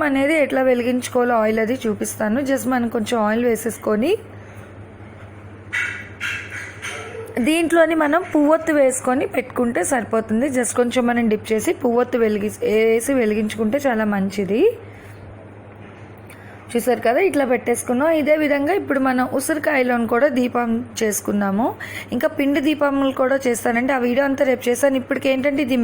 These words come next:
మెయిన్, so అందుకే మీకు పెడుతున్నాను. So పాసిబిలిటీ ఉన్నంత వరకు తెచ్చి ఈ విధంగా ప్రిపేర్ చేసుకొని పెట్టుకోండి. చక్కగా ఏంటంటే తిను ఉసిరి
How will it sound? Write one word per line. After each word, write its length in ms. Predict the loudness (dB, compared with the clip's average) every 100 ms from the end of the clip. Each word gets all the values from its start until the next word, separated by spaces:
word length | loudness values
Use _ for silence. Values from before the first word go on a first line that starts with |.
| 2
మెయిన్, 340 | 2 2 2 0 -4 -14 -14 -6
so 60 | 0 0
అందుకే 260 | 0 0 0
మీకు 140 | 0 0
పెడుతున్నాను. 420 | 0 0 0 0 0
So 60 | 0
పాసిబిలిటీ 460 | 0 0 0 0 2
ఉన్నంత 260 | 0 0 2 0
వరకు 180 | 0 0
తెచ్చి 320 | 0 -2 0 2 4
ఈ 20 | 4
విధంగా 280 | 2 0 0
ప్రిపేర్ 320 | -2 0 -2 0
చేసుకొని 380 | -2 0 0 0 -2
పెట్టుకోండి. 560 | -4 -2 0 2 2 2 0 -16 -18 -18 -18 -18 -18 -18 -18 -20 -20 -20 -18 -18 -18 -18 -18 -18 -18 -18 -18 -16 -4
చక్కగా 320 | -2 2 2 2
ఏంటంటే 360 | 2 2 0 -2
తిను 240 | -2 2 2 2 2
ఉసిరి 340 | 0 2 2